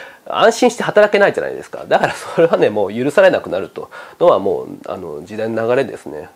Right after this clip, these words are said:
はい。で、で、じゃあヘテロソーシャルな社会を作っていくのにはですね、大きな介入が必要なんですよ。で、ホモソーシャルな伝統を壊せるのかっていうのがポイントですね。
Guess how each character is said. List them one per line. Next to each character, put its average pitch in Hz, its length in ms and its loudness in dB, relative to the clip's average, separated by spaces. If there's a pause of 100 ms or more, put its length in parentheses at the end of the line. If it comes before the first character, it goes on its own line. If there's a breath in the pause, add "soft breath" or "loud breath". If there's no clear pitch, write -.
は 80 160 -14
い。 - 60 -16 (2500 loud breath)
で、 151 480 6
で、 208 360 4 (100)
じ 202 80 4
ゃ 202 80 8
あ 147 60 4
ヘ 165 180 -4
テ 240 100 4
ロ 262 100 4
ソ 349 180 0
ー - 40 0
シ - 100 0
ャ 165 40 6
ル 156 100 4
な 135 400 4
社 165 180 -4
会 123 200 2
を 110 100 0
作 - 200 -8
っ - 20 -4
て - 160 -10
い 98 60 -6
く 113 440 -8 (1800)
の 113 180 -8
に 101 140 -6
は 90 80 -6
で 90 120 -12
す - 80 -16
ね、 101 80 -4
大 196 220 4
き 135 120 -2
な 104 80 2
介 131 260 0
入 135 160 0
が 127 100 2
必 - 200 -8
要 123 80 0
な 123 120 2
ん 107 60 -4
で 90 100 -6
す - 140 -18
よ。 73 120 -12
で、 165 280 2 (360 loud breath)
ホ - 100 -2
モ 214 140 4
ソ 269 200 4
ー - 40 4
シ - 80 -2
ャ 147 60 4
ル 131 40 2
な 110 100 4
伝 120 180 2
統 143 200 2
を 135 80 2
壊 139 280 2
せ 208 100 0
る 156 80 2
の 131 80 0
か 165 100 -2
っ 165 80 -6
て - 60 -4
い 92 40 -4
う - 40 -4
の 82 60 -4
が - 60 -12
ポ 95 140 -6
イ 98 40 -8
ン 95 40 -12
ト 101 100 -8
で 101 120 -8
す - 120 -18
ね。 60 200 -10